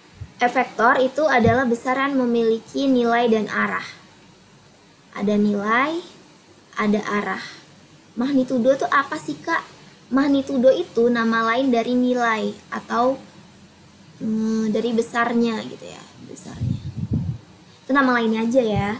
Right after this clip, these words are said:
Nah, di sini berarti untuk ini kita bisa cari langsung ya. Jadi misalkan nih vektor itu adalah vektor V misalkan dua I. Berarti besarnya dua, arahnya ke arah I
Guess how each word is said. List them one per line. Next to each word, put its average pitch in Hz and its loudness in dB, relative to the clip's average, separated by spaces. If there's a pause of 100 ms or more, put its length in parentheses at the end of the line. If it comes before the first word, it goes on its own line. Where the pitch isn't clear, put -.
(400)
Nah, 214 0 (1040)
di 262 -8
sini 339 -2
berarti 302 2 (160)
untuk 277 2
ini 320 2 (140)
kita 277 -2
bisa 254 0
cari 262 0
langsung 262 0
ya. 226 0 (240)
Jadi 302 2 (240)
misalkan 285 2
nih 226 0
vektor 233 -2
itu 226 -2
adalah 240 2
vektor 233 -6
V 240 2
misalkan 220 0
dua 220 2 (160)
I. 254 0 (720)
Berarti 220 2 (320)
besarnya 247 2
dua, 214 4 (320)
arahnya 262 2
ke - -8
arah 262 0
I 302 -4